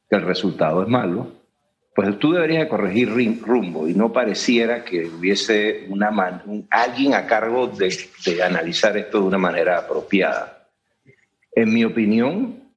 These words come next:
eh, hay un desconecte entre lo que se dice y lo que se hace. Entonces, sí, las noticias se dan y parecen buenas, pero luego no se dan. <laughs> Es decir,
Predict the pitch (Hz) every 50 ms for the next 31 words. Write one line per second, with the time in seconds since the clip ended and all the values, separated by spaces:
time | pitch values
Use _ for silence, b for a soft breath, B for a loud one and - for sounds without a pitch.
0 | _ _ - - - - - 104 101 95 92 90 87 87 87 87 87 - - -
1 | - 98 107 113 117 120 120 117 117 - - - 90 87 101 117 117 - - 151
2 | 185 190 - - - _ _ _ _ _ _ _ _ _ - 117 104 - - 98
3 | 95 92 92 92 92 - - 101 92 104 127 135 - - 143 131 113 104 82 -
4 | - - 101 113 143 131 - - - - - - _ _ _ _ _ _ _ _
5 | _ _ _ _ _ _ _ _ _ _ _ _ _ _ - 110 107 - - 135
6 | 127 - - 190 - 107 95 95 98 92 - 120 135 131 - 175 160 - - 117
7 | 107 107 107 113 127 147 165 - - 107 101 - 98 92 101 104 - - 147 143
8 | 143 143 131 127 143 147 147 - - 110 101 95 101 107 117 123 120 117 120 -
9 | - 127 131 160 170 139 92 76 - - - _ _ _ _ _ _ _ _ _
10 | _ _ _ _ _ _ _ _ - - - - 151 127 - 143 135 117 - 156
11 | 147 123 95 85 - - - _